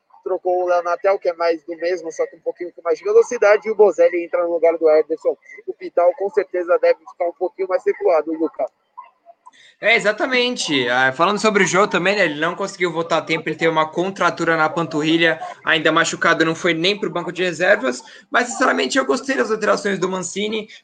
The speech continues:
Speaker 2: Eu acho que o Bozelli é uma boa opção ali de referência na, é, na área, né, já que tá sem o Jô.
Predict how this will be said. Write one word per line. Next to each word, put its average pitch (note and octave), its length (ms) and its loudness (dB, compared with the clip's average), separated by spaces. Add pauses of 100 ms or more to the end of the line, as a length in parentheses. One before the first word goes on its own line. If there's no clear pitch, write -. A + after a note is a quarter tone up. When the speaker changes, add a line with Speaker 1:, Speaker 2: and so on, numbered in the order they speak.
Speaker 2:
Eu D#3+ 60 2
acho F3 120 0
que - 80 0
o F#3 40 4
Bozelli F3 360 4
é F#3+ 40 4
uma F3+ 140 4
boa F3+ 120 4
opção F#3+ 240 -4
ali F3 160 2
de D#3 100 -8
referência E3+ 440 -2
na, D3+ 220 -2 (340)
é, C#3 160 4
na D3+ 140 4
área, D#3 200 4
né, D3+ 220 4
já C#3+ 140 2
que C#3+ 100 -10
tá D3+ 100 2
sem E3+ 200 -4
o G3 80 0
Jô. F#3+ 340 0